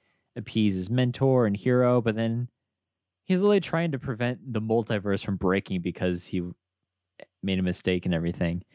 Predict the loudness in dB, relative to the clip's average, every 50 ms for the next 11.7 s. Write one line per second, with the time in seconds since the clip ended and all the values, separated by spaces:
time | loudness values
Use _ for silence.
0 | _ -20 _ _ _ _ _ -2 0 2 2 2 2 0 0 -2 -2 -4 -4 -6
1 | -6 -6 -6 -6 -6 -6 -6 -8 -8 -8 -8 -8 -8 -4 -4 -6 -6 -6 -6 -6
2 | -6 -6 -4 -8 -8 -8 -8 -8 -8 -2 0 2 2 4 4 4 2 2 0 -2
3 | -6 -10 -10 -8 -6 -4 -4 -4 -6 -6 -6 -4 -2 -2 -2 -2 -2 -2 -4 -4
4 | -2 -2 -2 -2 0 -2 -2 -2 -2 -2 -2 -4 -4 -6 -8 _ _ _ _ _
5 | _ _ _ _ -2 0 0 2 2 0 0 -2 -6 -10 _ -14 -6 -2 0 0
6 | 0 -2 -2 -2 -2 -2 -4 -6 -8 -6 -4 -4 -2 -2 -2 -4 -4 -4 -4 -6
7 | -6 -4 -4 -2 -2 -2 -2 -4 -6 -6 -6 -4 -4 -4 -4 -6 -8 _ _ _
8 | _ _ _ _ _ _ _ _ _ _ _ _ _ _ -12 -10 -10 -10 -8 -6
9 | -6 -4 -2 -2 -2 -2 -2 -4 -4 -4 -4 -2 -2 -2 -2 -2 -2 -2 -4 -4
10 | -6 -8 -8 -8 -10 -12 _ _ _ -10 -10 -8 -8 -8 -6 -6 -6 -6 -4 -4
11 | -4 -4 -6 -8 -4 -4 -4 -2 0 -2 -2 -2 -4 -6